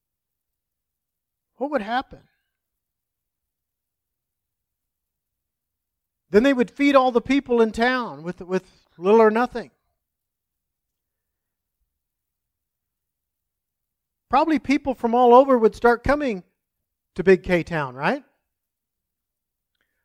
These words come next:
People from Denver and Cheyenne and all over, probably all over the country, because they'd hear this news of what's going on here with all these miracles taking place.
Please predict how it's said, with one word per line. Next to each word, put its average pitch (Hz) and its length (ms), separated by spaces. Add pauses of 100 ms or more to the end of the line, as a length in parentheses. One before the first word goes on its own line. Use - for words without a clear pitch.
People 247 240
from 254 160
Denver 226 500
and 208 160
Cheyenne 226 540
and 190 100
all 214 220
over, 208 120
probably 208 320
all 208 160
over 208 140
the 185 80
country, 220 400
because 185 300
they'd 190 120
hear 214 160
this 208 300
news 233 320 (320)
of 180 140
what's 254 180
going 220 300
on 233 200
here 190 360 (180)
with 185 140
all 226 160
these 202 200
miracles 208 460
taking 226 400
place. 262 640